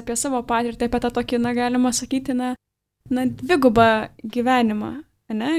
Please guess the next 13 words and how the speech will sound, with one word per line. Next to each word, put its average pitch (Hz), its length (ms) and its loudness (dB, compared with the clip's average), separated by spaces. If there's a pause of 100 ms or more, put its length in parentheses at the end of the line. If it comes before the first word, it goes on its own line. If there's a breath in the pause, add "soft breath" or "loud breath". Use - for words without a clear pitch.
Kai 233 200 -4
tu, 240 220 0
vat, 214 180 -8
viena 247 240 4
vertus 233 460 -2 (460)
patarnauji, 254 720 2 (260)
e, - 520 -12 (360)
mišiose, 233 460 -2 (260)
meldiesi, 262 800 0 (680)
bendrauji 226 400 -2
su - 140 -2
kunigais, 240 500 0
bet 233 220 -4